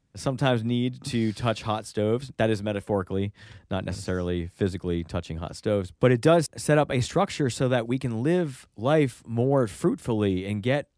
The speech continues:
more out of our experiences and, and live more deeply. I feel like most people would say, if you ask them, "What is the point of, of life? What is the point of living? What are we supposed to do here?"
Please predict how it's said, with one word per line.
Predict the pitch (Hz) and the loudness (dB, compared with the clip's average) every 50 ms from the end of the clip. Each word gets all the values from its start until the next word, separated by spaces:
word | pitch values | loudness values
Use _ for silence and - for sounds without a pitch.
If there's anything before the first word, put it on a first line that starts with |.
| _ _ | _ _
more | 120 117 123 143 139 135 127 120 - | -2 0 0 2 2 0 0 -2 -2
out | 117 135 160 170 | 0 2 2 2
of | 156 123 107 - - | 2 -2 -2 -4 -2
our | 104 104 101 98 | 0 0 0 0
experiences | 92 - - - - 101 95 98 95 92 - - 95 90 87 85 92 | -2 -6 -8 -4 -2 -2 -2 -2 -6 -10 -10 -8 -8 -8 -8 -8 -10
and, | 98 90 95 95 98 _ - | -10 -8 -8 -10 -10 _ -6
and | 110 104 101 101 117 | -6 -4 -4 -2 0
live | 151 165 147 131 | 0 0 -2 -2
more | 131 131 139 117 | -2 -2 -2 -2
deeply. | 101 98 _ - 175 185 - - 98 95 92 87 80 - - - - - - - _ _ _ _ _ _ _ | -2 -4 _ -2 -2 -2 -2 -2 -2 0 0 -2 -2 -6 -12 -20 -20 -20 -20 -20 _ _ _ _ _ _ _
I | - | -16
feel | - - - 196 196 | -10 0 2 2 4
like | 185 175 165 151 - - _ | 4 4 2 2 0 -8 _
most | 135 143 143 160 185 190 - | -6 2 4 4 4 4 2
people | - 196 185 - 151 143 | -2 -4 0 0 0 2
would | 139 143 123 | 2 0 -2
say, | - - 170 160 147 123 | -2 -2 0 0 0 0
if | 113 110 | -2 -2
you | 131 127 | -4 -8
ask | 135 131 139 147 147 - | -6 -4 -4 -6 -6 -4
them, | - 110 104 98 95 92 _ _ _ _ _ _ _ _ _ _ _ | -4 -4 -4 -4 -6 -10 _ _ _ _ _ _ _ _ _ _ _
"What | _ 120 143 170 156 | _ 2 2 2 2
is | 139 131 131 | 0 -4 -4
the | 135 | -6
point | - - - 143 139 139 - | -6 -4 -2 -2 -2 -2 -4
of, | - 110 104 101 95 - _ - | -6 -6 -6 -6 -6 -10 _ -4
of | 110 104 101 95 90 - - | -2 -2 -2 -4 -8 -8 -4
life? | 104 143 175 113 87 - - - | 0 0 0 0 -2 -6 -10 -4
What | - 127 | -4 -4
is | 127 113 | -4 -4
the | 131 | -6
point | - - 139 123 | -6 -6 -4 -4
of | 104 | -4
living? | 107 131 147 131 120 104 92 90 | -2 -4 -2 -2 -2 -4 -4 -4
What | 92 123 127 - | -4 -4 -4 -2
are | - 151 | -4 -2
we | 143 131 123 | -2 -2 -2
supposed | - - - 131 117 - | -4 -4 -4 -4 -4 -4
to | - | -6
do | 98 127 165 | -6 -4 -4
here?" | 139 120 98 87 80 71 - | -4 -4 -4 -4 -4 -8 -10